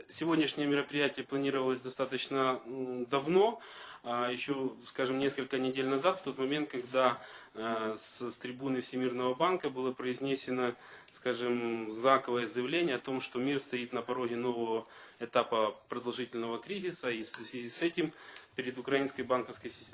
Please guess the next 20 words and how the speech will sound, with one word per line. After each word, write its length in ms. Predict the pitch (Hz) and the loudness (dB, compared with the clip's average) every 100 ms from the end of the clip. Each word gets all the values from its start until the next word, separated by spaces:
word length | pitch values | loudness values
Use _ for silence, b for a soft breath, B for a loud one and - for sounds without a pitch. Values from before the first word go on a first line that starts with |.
| 147 | -6
э, 140 | 135 120 127 | -4 -6 -4
перед 280 | 143 135 - | -2 -2 0
мировой 340 | 139 147 143 | 4 6 4
финансовой 480 | 131 135 131 123 131 | 2 4 4 4 -2
системой, 460 | - 135 226 214 165 | -4 -6 0 2 2
в 20 | |
том 160 | 147 | -2
числе 220 | 131 143 135 | -4 -2 -2
и, 20 | |
как 160 | 127 | -2
мы 80 | 135 | -4
понимаем, 440 | 131 131 131 123 120 | -2 -2 0 0 -2
перед 200 | 123 127 | -8 -10
украинской, 560 | 139 165 196 - 165 B B B | -2 0 0 0 -2 B B B
стоят 300 | - 151 156 | 2 6 6
достаточно 500 | 143 - 139 131 - | 4 -2 -2 -2 -4
серьезные 480 | - 135 139 127 131 | -6 -2 0 2 0
вызовы 420 | 127 139 131 123 | 0 -2 -2 -4
и 140 | 123 120 | -2 -2
угрозы. 460 | 117 110 107 - | 0 0 0 -2